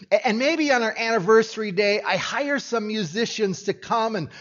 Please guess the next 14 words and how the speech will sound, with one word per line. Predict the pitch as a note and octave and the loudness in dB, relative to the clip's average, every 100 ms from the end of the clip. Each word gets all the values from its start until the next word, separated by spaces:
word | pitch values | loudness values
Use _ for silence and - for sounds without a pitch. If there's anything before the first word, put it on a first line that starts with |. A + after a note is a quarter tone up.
| - _ | -20 _
play | - A3+ C#4 C#4+ | 2 6 6 4
for | - B3 | 0 0
her | F#3+ A#3 A#3+ B3 | 0 0 2 4
and, | G3+ D#3+ - - | 4 2 -6 -10
and | G3+ | -6
have | G3+ A#3+ G3 | -2 -2 0
this | G3 | -2
great | C#3+ B2 E3 A3+ B3+ B3 | -2 -6 0 4 2 0
setting | - - A#3 A3 A#3 | -8 0 2 2 0
on | G#3+ G3 | -2 -2
our | F#3+ | -2
anniversary | G3 G#3 F#3 G3+ G3+ G3+ G3 | -2 -2 2 2 2 -2 -4
day. | F3+ G3+ G3+ | 0 0 2
And, | G3+ | 2